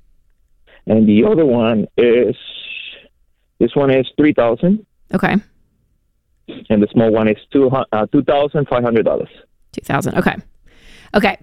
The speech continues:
Speaker 2: So
Speaker 1: Yeah.
Speaker 2: you have a two thousand, two thousand, three thousand, and then a four thousand, four thousand, combined with loans,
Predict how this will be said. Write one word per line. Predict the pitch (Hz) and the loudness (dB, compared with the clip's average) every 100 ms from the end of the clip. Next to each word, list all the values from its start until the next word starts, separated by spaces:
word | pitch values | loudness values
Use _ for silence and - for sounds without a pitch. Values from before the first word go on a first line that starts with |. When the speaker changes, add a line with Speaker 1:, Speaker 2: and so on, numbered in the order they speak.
| _ | _
Speaker 2:
So | - 220 180 | -2 2 2
Speaker 1:
Yeah. | |
Speaker 2:
you | 180 190 | 2 2
have | 185 | 0
a | |
two | - 302 302 | -2 0 2
thousand, | 247 226 214 214 | 2 0 0 -2
two | - 262 | 0 -2
thousand, | 185 175 175 170 165 175 208 | 0 0 0 0 2 0 -2
three | - 254 254 | -2 2 2
thousand, | - 165 170 175 175 165 - - | 2 0 0 0 0 -4 -8 -4
and | 165 | -2
then | 151 | -2
a | - | -2
four | - 175 | 0 0
thousand, | 165 165 165 | 2 -2 -2
four | 160 165 | -2 -2
thousand, | - 120 - 156 156 _ | -2 -4 -4 -6 -8 _
combined | 196 185 170 175 | 0 2 0 -2
with | 165 160 | -6 -6
loans, | - 208 220 202 202 190 | -2 0 0 0 -2 -4